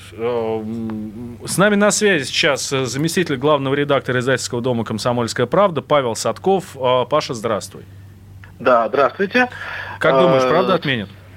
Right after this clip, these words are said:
Speaker 2: м, я думаю, не отменят, потому что, ну, во-пе-, во-первых, хочется в это верить, что не отменят, да, потому что, конечно, это будет большой удар по всему мировому спорту. Многие люди ждут этой Олимпиады, и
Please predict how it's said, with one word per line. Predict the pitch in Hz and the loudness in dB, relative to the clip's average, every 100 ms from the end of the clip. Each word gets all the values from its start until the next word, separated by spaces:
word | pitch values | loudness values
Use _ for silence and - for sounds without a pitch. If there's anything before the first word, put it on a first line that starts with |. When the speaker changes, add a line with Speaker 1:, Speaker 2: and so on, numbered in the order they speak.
| - - - - - - - | -20 -20 -20 -20 -20 -20 -12
Speaker 2:
м, | 151 139 131 | -4 -2 -2
я | 117 214 226 | 0 2 2
думаю, | 170 151 139 156 | 2 2 2 4
не | 170 | 4
отменят, | 180 208 254 277 233 - | 4 2 0 2 0 -2
потому | 165 156 160 | -2 0 0
что, | - - 147 | -2 -2 0
ну, | 143 | 2
во-пе-, | 147 160 160 107 117 | 2 2 -2 -4 -2
во-первых, | 120 156 147 120 | 0 2 0 -2
хочется | 110 143 - - | -2 -2 -4 -4
в | 113 | -4
это | - 113 | -4 -2
верить, | 214 180 | -2 -2
что | - 127 | -6 -4
не | 123 | -2
отменят, | 117 - 107 98 95 | -2 -2 -4 -4 -2
да, | 143 | -2
потому | - - 95 101 | -2 -10 -8 -10
что, | - 107 | -10 -4
конечно, | 107 113 - 110 | -2 -2 -2 -4
это | 104 | -2
будет | 110 101 | -2 0
большой | 110 123 - 110 | 0 -2 0 0
удар | 107 - | 2 0
по | - - | -2 -12
всему | - 117 | -4 -2
мировому | 104 110 110 110 117 | 0 2 2 0 -4
спорту. | - 190 254 - | 0 2 2 0
Многие | 123 120 107 107 | -2 -2 -2 -2
люди | 110 98 | -2 -2
ждут | 98 160 196 | -2 -2 0
этой | 208 165 | 2 2
Олимпиады, | 147 127 135 123 104 101 | 2 0 2 4 2 -2
и | 101 | -4